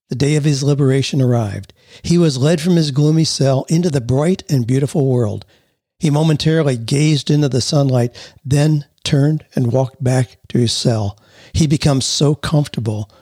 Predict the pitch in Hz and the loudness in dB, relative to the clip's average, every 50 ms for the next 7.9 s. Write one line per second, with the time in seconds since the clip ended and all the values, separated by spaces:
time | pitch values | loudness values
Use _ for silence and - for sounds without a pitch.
0 | _ _ - 120 - - - 156 127 113 - - 143 131 139 143 127 113 113 - | _ _ -4 -4 -4 -2 -2 -2 -2 0 0 0 0 2 2 2 0 0 -2 -6
1 | - - _ _ _ _ _ _ _ _ _ _ _ 135 127 - - - - 156 | -12 -20 _ _ _ _ _ _ _ _ _ _ _ -6 -6 -6 -8 -4 -2 0
2 | 143 135 123 - - 156 156 170 151 143 123 120 110 131 131 127 123 127 123 120 | 0 0 -2 -2 0 2 2 2 2 2 2 2 2 2 0 2 2 0 0 2
3 | 131 147 160 160 139 110 107 107 - - _ _ _ _ _ _ _ - 131 113 | 2 2 2 0 0 -4 -6 -12 -18 -20 _ _ _ _ _ _ _ -4 0 0
4 | 110 147 151 151 127 117 - - - - 160 143 147 151 160 165 175 160 - - | 2 2 2 2 0 -2 -2 -4 -4 0 0 2 2 2 2 2 0 0 -4 -4
5 | - 139 127 113 104 123 127 135 139 - - 147 151 143 - - - - _ _ | -2 -2 -2 0 0 0 0 0 -2 -2 -2 -2 0 0 -2 -4 -8 -12 _ _
6 | _ _ _ _ _ _ _ - 139 135 120 - - 147 127 117 147 131 - 185 | _ _ _ _ _ _ _ 0 0 0 0 0 0 -2 0 0 0 -2 0 0
7 | 135 139 120 - - 123 - - 131 123 117 110 101 117 104 101 - | 0 0 0 0 -2 -4 -2 0 0 0 0 0 -2 -4 -10 -14 -16